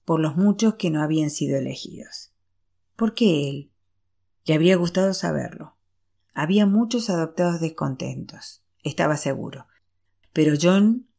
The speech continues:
sabía que su suerte había sido mejor que la de muchos otros. Elegido era la palabra que su madre usaba siempre. "Te elegimos, querido John.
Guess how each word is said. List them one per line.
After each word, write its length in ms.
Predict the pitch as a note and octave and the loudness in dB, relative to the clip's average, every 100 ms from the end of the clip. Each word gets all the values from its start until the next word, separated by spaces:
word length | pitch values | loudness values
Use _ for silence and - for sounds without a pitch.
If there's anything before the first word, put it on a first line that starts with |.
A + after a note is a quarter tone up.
| _ | _
sabía 520 | - - D#3 E3+ F#3 F#3+ | -10 0 2 4 4 2
que 100 | F#3 | -2
su 120 | E3 | -4
suerte 420 | - F3+ F3+ G3 | 2 2 2 0
había 260 | F3 E3+ E3 | 0 0 -2
sido 280 | - F3+ | -2 0
mejor 420 | E3 D3 - G3+ G3+ | 0 -2 2 2 2
que 120 | A3 | 0
la 120 | F3+ | 0
de 120 | D#3 | -2
muchos 380 | C#3+ C#3 D3+ - | -2 -4 -6 -8
otros. 520 | - - - - - _ _ _ _ _ _ _ _ _ _ _ | -12 -16 -20 -20 -20 _ _ _ _ _ _ _ _ _ _ _
Elegido 880 | F3 F3+ F3 F3 C#3 A#2 A2+ B2+ _ _ _ _ _ | 4 4 2 0 -2 -4 -6 -14 _ _ _ _ _
era 220 | F3 F3+ | 4 6
la 140 | F3 | 4
palabra 340 | D#3 D#3 E3+ F3 | 2 2 2 2
que 100 | F3 | 0
su 140 | - | -2
madre 240 | D#3+ E3+ E3+ | 0 2 0
usaba 300 | D#3+ D#3+ D#3 | 0 -2 -2
siempre. 600 | - A#2 A2+ - B2+ - _ _ _ | -2 -6 -6 -10 -16 -18 _ _ _
"Te 200 | - D#3+ | 2 4
elegimos, 840 | D3+ D3+ D3 D#3+ C3 B2 C3 - _ _ | 4 2 2 0 0 -4 -10 -14 _ _
querido 380 | - C3 C3 C3 B2 | -6 -2 -2 -2 -4
John. 320 | - - - | -8 -14 -20